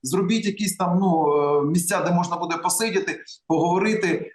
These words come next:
е, зробіть місця, де можна буде трошки їжі приготувати, якщо це дитинка мала, зробіть місця, де можна підживити телефон. Ну, це ж зрозуміло, да? Конкретна конструкція,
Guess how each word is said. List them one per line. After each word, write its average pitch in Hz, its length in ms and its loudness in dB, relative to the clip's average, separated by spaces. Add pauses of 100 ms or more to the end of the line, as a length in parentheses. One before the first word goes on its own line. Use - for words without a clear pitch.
(140)
е, 147 40 0
зробіть 180 360 0
місця, 196 260 0
де 175 120 0
можна 175 220 0
буде 165 180 0
трошки 180 280 0
їжі 190 240 2
приготувати, 175 520 0
якщо 165 220 -2
це 165 120 -4
дитинка 170 420 -2
мала, 160 380 2 (200)
зробіть 175 360 0
місця, 190 240 0
де 180 100 -2
можна 180 220 0
підживити 180 440 0
телефон. 175 320 0
Ну, 160 80 0
це 202 120 -2
ж 160 200 -4
зрозуміло, 214 580 2
да? 165 180 -2
Конкретна 214 580 -2
конструкція, 202 720 -4